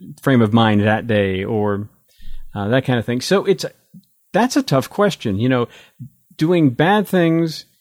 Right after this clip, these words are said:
in the service of doing good. Um,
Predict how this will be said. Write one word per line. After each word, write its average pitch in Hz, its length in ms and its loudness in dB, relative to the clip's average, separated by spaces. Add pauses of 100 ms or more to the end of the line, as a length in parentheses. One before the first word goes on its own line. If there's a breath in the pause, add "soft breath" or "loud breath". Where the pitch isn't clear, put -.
(180)
in 135 120 6
the 143 60 4
service 156 440 2
of 123 220 -4
doing 135 320 4
good. 131 340 2 (360 soft breath)
Um, 117 1160 2